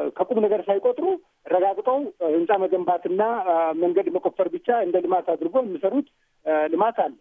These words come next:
አሁን የትኛውን አካሄድ ነው ኢህአዴግ እየተከተለ ያለው? እኛ እኮ እያልን ያለ ነው ልማት ስትሰራ መጀመሪያ በህገ መንግስቱ የተደነገገውን የፌዴራላዊ ስርዓት ተከትለህ ያንን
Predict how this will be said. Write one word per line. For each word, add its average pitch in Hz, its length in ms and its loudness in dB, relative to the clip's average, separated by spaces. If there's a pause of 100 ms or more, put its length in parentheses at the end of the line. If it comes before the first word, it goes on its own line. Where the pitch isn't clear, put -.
(180)
አሁን 262 180 2
የትኛውን 254 400 2
አካሄድ 190 300 0
ነው 147 120 -4
ኢህአዴግ 135 280 -2
እየተከተለ 120 440 -10
ያለው? - 180 -20 (480)
እኛ 208 160 2 (100)
እኮ 254 180 -4
እያልን 240 300 0
ያለ 208 260 2
ነው 175 180 0 (320)
ልማት 233 380 0
ስትሰራ 226 480 0
መጀመሪያ 220 520 2 (500)
በህገ 190 260 0
መንግስቱ 214 380 -2
የተደነገገውን 196 840 0 (180)
የፌዴራላዊ 202 720 2
ስርዓት 190 340 0
ተከትለህ 214 540 -2 (440)
ያንን 208 360 2